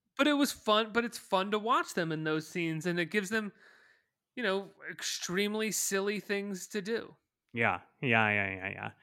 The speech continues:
Speaker 2: I mean, I'm saying this, I, I once in a screenwriting class in, uh, college, they had this guy who was on Mad T V come and, like, read our sketches and stuff that we wrote. And, um,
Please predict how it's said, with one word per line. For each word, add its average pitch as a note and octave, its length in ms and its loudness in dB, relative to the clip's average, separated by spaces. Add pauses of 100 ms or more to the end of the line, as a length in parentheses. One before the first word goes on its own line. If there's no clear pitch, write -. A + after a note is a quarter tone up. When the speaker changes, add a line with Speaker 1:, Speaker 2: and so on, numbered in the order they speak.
(280)
Speaker 2:
I D3+ 60 6
mean, E3+ 160 8
I'm G3+ 120 10
saying G#3+ 260 10
this, E3 140 6
I, C#3+ 280 8
I D#3+ 180 12
once G3+ 320 6
in C3+ 140 6
a B2 320 6
screenwriting D#3 560 8
class A#2 320 2
in, G2+ 340 -4
uh, G#2 480 -6 (460)
college, C3 520 4
they A#2+ 120 0
had A2+ 240 2
this B2 160 -6
guy A2 280 2
who A2+ 140 -6
was G#2+ 240 -6
on G2+ 300 -6 (360)
Mad A#2+ 300 4
T A#2+ 220 -2
V G#2+ 400 -4
come A#2 260 0
and, G2 260 -6
like, F#2+ 240 -10
read A2 240 -2
our G#2 120 2
sketches A2 500 -4
and A#2 160 -4
stuff - 280 -6
that G#2+ 100 -10
we A2 100 -8
wrote. G#2+ 300 -6 (580)
And, A#2 380 4
um, G2+ 420 -4